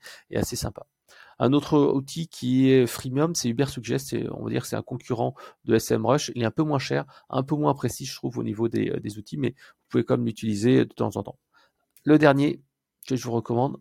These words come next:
ça s'appelle What's My serp, euh, qui est un outil freemium. Alors moi, j'utilise pas la version web, j'utilise le plugin, euh, Chrome, qui permet en fait d'afficher,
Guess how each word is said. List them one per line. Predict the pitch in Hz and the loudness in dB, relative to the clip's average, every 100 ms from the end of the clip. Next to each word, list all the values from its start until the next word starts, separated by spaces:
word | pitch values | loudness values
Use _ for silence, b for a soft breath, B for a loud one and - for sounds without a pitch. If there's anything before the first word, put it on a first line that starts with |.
| _ _ | _ _
ça | - 110 | -8 -6
s'appelle | - 113 - | -2 -2 2
What's | 120 131 - | 4 4 2
My | 120 120 | 0 0
serp, | - 120 131 - B B B - | 0 -4 -6 -8 B B B 0
euh, | 113 | 0
qui | 107 127 | 0 2
est | 123 | 4
un | 120 117 117 | 6 4 2
outil | 131 - | -2 -6
freemium. | - 139 127 156 B B B | -4 -2 -2 -4 B B B
Alors | 117 107 | 2 4
moi, | 123 | 4
j'utilise | 151 156 - 139 | 0 -2 -10 -4
pas | 160 | 0
la | 135 | 0
version | 127 - 127 | 0 -2 0
web, | 123 151 | 0 0
j'utilise | 127 - 123 | -4 -10 -8
le | 107 | -8
plugin, | 104 156 139 143 131 117 b b _ | -4 -2 0 -2 -4 -8 b b _
euh, | 107 104 113 | -4 -4 -4
Chrome, | - 143 151 151 B B _ | 2 4 4 0 B B _
qui | - | -10
permet | - 127 139 | -4 -2 -2
en | |
fait | 131 147 - | -2 -4 0
d'afficher, | 139 135 139 - 135 139 | -2 -2 -6 -2 -2 -4